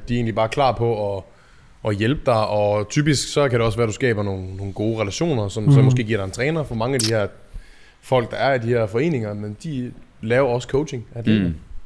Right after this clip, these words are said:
Speaker 1: Nogle gange den bedste træner, du kan få, det er faktisk en, en styrkeløftende coach, som er i en klub.
Speaker 3: Ja.
Speaker 1: Mm.
Speaker 3: Cool.
Speaker 2: Jeg har jo lige afskedet min næstformands position i Norse Styrkeløfterklub.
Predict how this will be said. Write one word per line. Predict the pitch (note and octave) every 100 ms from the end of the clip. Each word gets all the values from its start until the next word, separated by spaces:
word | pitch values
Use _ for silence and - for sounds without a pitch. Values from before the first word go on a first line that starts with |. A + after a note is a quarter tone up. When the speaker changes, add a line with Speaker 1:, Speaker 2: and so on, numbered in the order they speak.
| - - - - A#2+
Speaker 1:
Nogle | C3+
gange | C3
den | G#2
bedste | C#3+ A#2+
træner, | A#2+ C3+
du | A#2+
kan | G#2
få, | A2 C3+
det |
er | C3
faktisk | C3 A2 G#2+
en, | G#2+ - G#2+
en | G2 - -
styrkeløftende | - C#3+ C3+ - -
coach, | C3 B2+
som | A2+ G#2
er | B2
i |
en | A#2
klub. | C3+ - - - - - - -
Speaker 3:
Ja. | - - - -
Speaker 1:
Mm. | C3 G3+ - - - - - - - - - - - - _ -
Speaker 3:
Cool. | C#3+ C#3+ - - - - _ - - - - - _ _ _ _
Speaker 2:
Jeg | D3+ C#3+
har | D3
jo | C3+
lige | C3+ C#3+ C3+
afskedet | B2 C3 - C3+ C3+
min | B2+ B2+
næstformands | C#3+ - C3+ C3 B2+ B2 C#3+ -
position | C3+ - C#3 C3
i | B2+
Norse | B2+ C3+ - C#3 B2+
Styrkeløfterklub. | C#3 C3 B2+ C3+ B2+